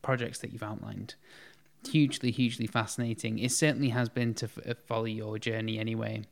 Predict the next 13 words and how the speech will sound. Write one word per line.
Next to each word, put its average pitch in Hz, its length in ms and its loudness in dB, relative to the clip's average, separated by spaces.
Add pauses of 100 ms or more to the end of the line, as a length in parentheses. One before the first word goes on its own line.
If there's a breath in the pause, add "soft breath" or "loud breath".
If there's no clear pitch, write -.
(400 loud breath)
Um, 120 540 2 (1500 loud breath)
I 139 80 6
know 190 160 8
we're 214 140 6
running 190 280 4
out 175 120 2
in 139 100 2
ti-, - 160 -6 (300)
out 135 160 2
of 127 100 -6
time, 120 480 0 (100)
and 123 140 4
I'm, 120 160 2